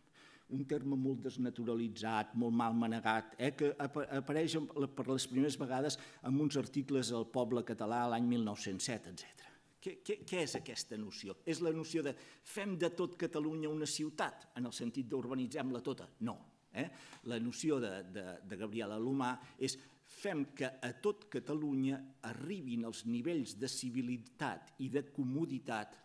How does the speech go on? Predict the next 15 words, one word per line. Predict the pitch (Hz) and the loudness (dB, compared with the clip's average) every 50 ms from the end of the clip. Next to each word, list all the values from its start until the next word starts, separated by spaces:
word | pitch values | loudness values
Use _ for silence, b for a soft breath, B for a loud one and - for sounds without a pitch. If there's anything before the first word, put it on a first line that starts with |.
| - _ _ - | -20 _ _ 0
propis | 147 135 120 - - 131 120 - - | 2 2 0 0 -2 -4 -4 -4 -6
de | 113 101 | -6 -6
la | 95 | -6
vida | 90 101 104 - 90 | -6 -8 -10 -10 -12
urbana». | 85 - - - - - - - - - _ _ _ _ _ _ _ B B B B B B B B B B B _ | -16 -18 -18 -20 -20 -20 -20 -20 -20 -20 _ _ _ _ _ _ _ B B B B B B B B B B B _
Però | - 226 214 | -4 -2 -2
és | - 175 | 0 0
més | 175 202 254 226 - - - - | 2 4 4 4 2 0 -2 -6
que | - | -10
això, | - - - - - - - - _ _ - 139 | -12 -10 -12 -12 -14 -18 -20 -20 _ _ -12 -12
eh? | - | -12
Perquè | - - 160 160 - - - 165 156 - - - 139 | -6 -8 -8 -8 -4 -2 -2 -2 -2 -2 -2 -2 0
en | 143 135 | 0 2
la | 123 120 - | 0 0 0
seva, | - 208 220 202 185 | 0 -2 0 0 -2